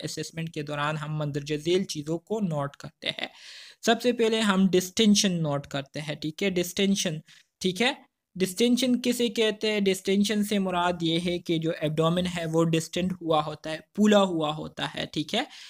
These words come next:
लिवर प्रॉब्लम की वजह से, बोवल ऑब्स्ट्रक्शन की वजह से, अ,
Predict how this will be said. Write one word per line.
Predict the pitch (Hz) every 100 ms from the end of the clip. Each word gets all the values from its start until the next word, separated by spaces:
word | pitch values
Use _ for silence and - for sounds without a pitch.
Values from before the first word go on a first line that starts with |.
| - 170
लिवर | 175 185 214
प्रॉब्लम | 208 202 202 202 208
की | 202 202
वजह | 190 180 185
से, | 180 190
बोवल | 165 156 170 190 202 -
ऑब्स्ट्रक्शन | 151 - - 180 180 165
की | 151 156
वजह | 143 143 147
से, | 151 196 196 170 156 151 -
अ, | 147 147 151